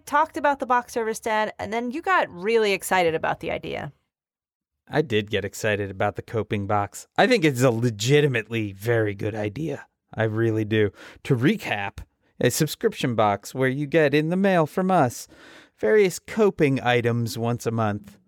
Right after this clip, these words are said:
Speaker 2: Little scented
Speaker 1: Yeah.
Speaker 2: candles, maybe a book, maybe a little, you know, guided meditation.
Speaker 1: I,
Speaker 2: It's
Speaker 1: I
Speaker 2: a
Speaker 1: have
Speaker 2: very
Speaker 1: a lot
Speaker 2: good
Speaker 1: of i-,
Speaker 2: idea.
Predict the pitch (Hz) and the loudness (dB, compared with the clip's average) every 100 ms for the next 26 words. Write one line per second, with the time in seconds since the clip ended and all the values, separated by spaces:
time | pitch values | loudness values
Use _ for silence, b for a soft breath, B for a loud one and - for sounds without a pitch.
0 | _ 107 107 - 113 104 - - 233 220 | _ -10 -10 -6 -6 -6 -12 -2 0 2
1 | 202 202 185 165 117 104 101 113 120 135 | 2 2 2 -2 -4 -6 -4 0 0 4
2 | 233 226 214 - 135 120 107 107 104 110 | 4 4 2 -2 0 2 2 2 2 4
3 | 117 110 104 165 113 110 117 - b b | 2 2 0 -2 -2 -2 -4 -6 b b
4 | b b b _ - 120 120 127 113 127 | b b b _ -2 2 2 0 0 0
5 | 113 - 170 170 180 170 170 147 _ _ | 0 2 2 0 -2 0 -2 -6 _ _
6 | _ _ _ _ _ _ _ _ _ _ | _ _ _ _ _ _ _ _ _ _
7 | _ _ _ - 196 202 175 208 269 370 | _ _ _ -8 -4 -2 0 0 2 2
8 | 123 110 - 101 104 98 107 104 | 2 4 4 2 0 -2 -2 -2